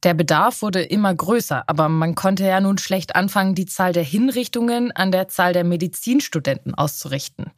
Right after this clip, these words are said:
Die Anzahl der Todesurteile ging sogar tendenziell zurück. Sehr zum Bedauern der Anatomen. Und was passiert, wenn die Nachfrage das Angebot übersteigt? Richtig, die Preise gehen hoch.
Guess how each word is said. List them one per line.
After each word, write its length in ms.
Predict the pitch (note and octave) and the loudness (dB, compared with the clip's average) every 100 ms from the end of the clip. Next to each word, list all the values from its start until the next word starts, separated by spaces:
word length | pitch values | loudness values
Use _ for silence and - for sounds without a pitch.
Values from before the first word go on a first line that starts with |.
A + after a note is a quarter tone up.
| - - - - _ _ _ _ | -18 -18 -20 -20 _ _ _ _
Die 80 | - | -2
Anzahl 320 | E3+ F#3+ F#3+ | 0 2 2
der 160 | F3 E3+ | 2 0
Todesurteile 720 | - A3+ C4+ - G3 A3 G#3 | -2 0 -2 -2 -2 -2 -2
ging 220 | F#3+ G3 G3 | -2 -4 -4
sogar 280 | F#3 F3+ | -2 -2
tendenziell 640 | E3+ F#3+ F#3+ F3 - F3 F3 | -2 -2 0 -2 -2 -4 -4
zurück. 560 | - D#3+ D4+ - - - _ _ _ _ | -2 0 0 -2 -10 -16 _ _ _ _
Sehr 280 | - F3 F#3 | -4 -2 -2
zum 180 | - F#3 | -2 0
Bedauern 540 | E3 D3 F3+ A3 A#3 | 0 0 0 0 0
der 180 | G3+ F#3 | -2 -2
Anatomen. 680 | G3 G3 G3 - E3+ C3 - - - - - _ _ | 0 -2 -2 -6 -6 -6 -8 -16 -20 -20 -20 _ _
Und 300 | E3+ E3+ - | -2 0 2
was 180 | E3+ - | 0 0
passiert, 480 | F3+ D#3+ G3 G#3 | -4 -4 -4 -2
wenn 160 | F#3+ F#3+ | 0 2
die 80 | F#3 | 2
Nachfrage 560 | E3 - - G3 F#3 | 2 0 0 0 2
das 160 | F3+ E3+ | 0 0
Angebot 520 | - F3+ F3+ F3+ F3 | 0 0 2 0 0
übersteigt? 840 | F3 D#3+ D3 - D3 A#3+ D4+ - - _ _ _ _ _ _ - | 0 0 0 -2 -2 -2 -4 -12 -14 _ _ _ _ _ _ -4
Richtig, 400 | E4 - D3+ - _ _ _ _ - | -4 -4 -8 -10 _ _ _ _ -8
die 120 | G3 | -8
Preise 580 | G3 - D#4 F4 B3 D#3 | -6 -6 -2 -2 -2 -4
gehen 320 | D3+ D3 C3+ | -4 -4 -6
hoch. 280 | D3+ - | -8 -10